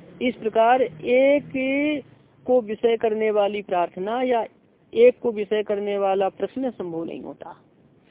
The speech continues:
उसका प्रश्न प्रार्थनात्मक है ना, एक को विषय करने वाला, अ, वाली प्रार्थना संभव नहीं होती, एक को ही विषय करने वाली प्रार्थना संभव।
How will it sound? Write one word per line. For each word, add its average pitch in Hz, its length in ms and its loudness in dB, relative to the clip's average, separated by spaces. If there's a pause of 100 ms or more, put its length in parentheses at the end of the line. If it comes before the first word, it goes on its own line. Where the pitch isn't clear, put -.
उसका 226 200 -4
प्रश्न 247 320 -4
प्रार्थनात्मक 220 640 -4
है 220 80 -4
ना, 294 100 -6 (640)
एक 226 220 0
को 233 100 -4
विषय 214 260 -6
करने 208 300 -4
वाला, 196 220 -2
अ, 190 400 -6 (220)
वाली 190 360 -4
प्रार्थना 190 500 -4
संभव 190 440 0 (160)
नहीं 180 220 -8
होती, - 400 -12
एक 285 280 0
को 294 140 0
ही 240 180 4
विषय 254 260 4
करने 214 280 -2
वाली 208 260 -2
प्रार्थना 190 420 -2
संभव। 190 400 -2